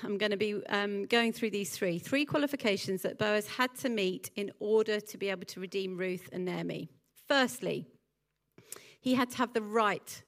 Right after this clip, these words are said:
to redeem her. The law said you had to be a near, near relative, and the closer relative you were to the deceased husband, the greater the right you had to redeem. So first, he must have the right to redeem. Secondly, he must have the resources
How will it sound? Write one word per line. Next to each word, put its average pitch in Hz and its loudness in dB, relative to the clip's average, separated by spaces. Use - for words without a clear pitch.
to - -6
redeem 175 0
her. 170 -6
The 220 0
law 247 8
said 240 0
you 214 -2
had 220 -2
to 208 -12
be 208 -2
a 202 0
near, 202 0
near 208 0
relative, - -4
and 185 -2
the 196 -2
closer 240 0
relative 214 -2
you 196 -6
were 247 2
to 247 -14
the 233 -4
deceased 226 -4
husband, 214 0
the 196 0
greater 190 -2
the 185 -8
right 180 -2
you 185 -2
had 180 -4
to 180 -8
redeem. 170 -4
So - -6
first, 277 2
he 285 0
must 240 -2
have 226 -6
the 196 -4
right 190 0
to 180 -8
redeem. 170 -6
Secondly, 247 0
he 247 -2
must 247 -2
have 233 -2
the 220 2
resources 214 0